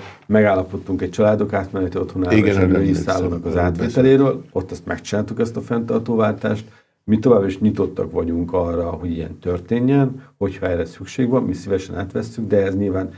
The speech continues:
Speaker 1: kell a met oltalomnak a, a hozzájárulása, illetve nyilván a kormányhivatalé is.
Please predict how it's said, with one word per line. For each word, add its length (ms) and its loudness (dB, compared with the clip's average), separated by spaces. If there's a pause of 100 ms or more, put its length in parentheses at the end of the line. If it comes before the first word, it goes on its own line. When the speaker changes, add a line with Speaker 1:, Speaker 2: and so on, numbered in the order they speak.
(300)
Speaker 1:
kell 180 2
a 40 0
met 260 0
oltalomnak 680 -2
a, 220 -6 (520)
a 80 -8
hozzájárulása, 1000 2
illetve 260 -2
nyilván 260 2
a 60 -4
kormányhivatalé 760 -6 (100)
is. 160 -16